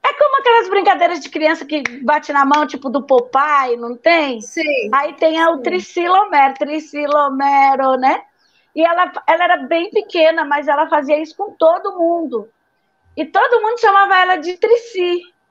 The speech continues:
Speaker 1: porque ela, "Ah, vamos fazer o Trici? Vamos fazer o Trici?" Aí,
Speaker 2: <laughs>
Speaker 1: todo mundo aqui na cidade passou a conhecer, assim, a, a, a, ela chamava por Trici. E aí o meu marido falou assim, "Por que que você não coloca Trici?"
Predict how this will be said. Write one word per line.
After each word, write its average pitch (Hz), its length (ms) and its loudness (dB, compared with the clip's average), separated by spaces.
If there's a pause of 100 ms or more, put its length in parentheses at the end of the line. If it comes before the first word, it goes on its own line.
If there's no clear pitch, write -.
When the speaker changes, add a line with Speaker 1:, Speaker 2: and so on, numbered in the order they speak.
(300)
Speaker 1:
porque 349 280 -6
ela, 330 280 6
"Ah, 494 280 4
vamos 571 180 -4
fazer 359 240 -2
o 330 100 -4
Trici? 320 640 -4
Vamos 427 240 -2
fazer 330 220 0
o 311 40 -2
Trici?" 294 600 -10 (500)
Aí, 330 760 0
Speaker 2:
<laughs> - 80 -20
Speaker 1:
todo 453 260 2
mundo 403 160 0
aqui 370 180 -2
na 330 140 0
cidade 285 420 0
passou 330 320 -2
a 311 60 -20
conhecer, 330 500 -2
assim, 302 500 -4 (420)
a, 262 80 0
a, 254 440 -2
a, 240 80 -2
ela 277 540 2
chamava 262 420 -2
por 285 200 -10
Trici. 262 600 -10 (720)
E 330 60 2
aí 349 240 0
o 392 80 0
meu 359 180 0
marido 339 380 -2
falou 320 220 2
assim, 330 220 -6
"Por 427 140 -4
que 679 120 0
que 698 100 -18
você 659 140 4
não - 100 -2
coloca 381 440 0
Trici?" 311 720 -6